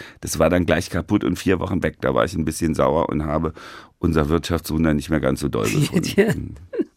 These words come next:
Speaker 2: Ihr Vater war Pfarrer, freikirchlicher Pfarrer. Sie sind als jüngstes von vier Geschwistern aufgewachsen. Was waren Sie eigentlich für ein Kind? Schüchtern oder eher vorlaut, draufgängerisch oder eher zurückhaltend?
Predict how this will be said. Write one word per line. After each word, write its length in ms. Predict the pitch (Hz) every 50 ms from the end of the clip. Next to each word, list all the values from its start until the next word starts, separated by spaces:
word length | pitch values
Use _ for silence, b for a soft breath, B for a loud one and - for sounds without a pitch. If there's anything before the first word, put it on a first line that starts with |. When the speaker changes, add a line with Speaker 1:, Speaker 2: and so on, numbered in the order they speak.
| - B B 302 B B B B B B B
Speaker 2:
Ihr 160 | - 202 202
Vater 540 | 185 - 196 180 196 233 240 302 302 285 208
war 140 | 185 175 165
Pfarrer, 320 | - 185 196 220 226 208
freikirchlicher 840 | - - - 196 262 330 - - 165 151 - - 156 117 - 156 143
Pfarrer. 380 | - - 156 147 147 165 226 302 - _ _ B B B B B B B B B B B
Sie 140 | B - 175
sind 260 | 175 240 269 269 -
als 240 | - 196 - - -
jüngstes 460 | 220 240 285 302 - - 277 247 -
von 240 | - - 214 208 -
vier 260 | - - 233 226 220
Geschwistern 680 | 196 208 - - - 156 143 - - - 165 151 170 233 _ _ _ _ _ -
aufgewachsen. 840 | 175 147 139 123 - - 151 127 143 139 139 - - - 156 143 143 B B B B B B B B B B -
Was 280 | 180 180 190 - -
waren 220 | 277 277 294 311 294
Sie 80 | 262
eigentlich 240 | 247 233 233 233 -
für 80 | - 220
ein 80 | 208
Kind? 320 | - - - 156 147 151 -
Schüchtern 760 | - - 214 - - - - - - - 269 247 240 233
oder 340 | - - 180 170 160 160 160
eher 260 | 214 170 165 160 160
vorlaut, 800 | - - - 247 254 240 233 226 220 220 214 214 220 220 - - _ -
draufgängerisch 1120 | - - 180 208 226 247 247 - - - - 220 208 220 214 208 196 208 226 220 - -
oder 180 | 185 175 -
eher 260 | - 175 175 170 160
zurückhaltend? 1500 | - - 175 156 143 190 247 262 - - - - 220 214 214 220 214 _ - 226 220 214 214 220 220 - - - - B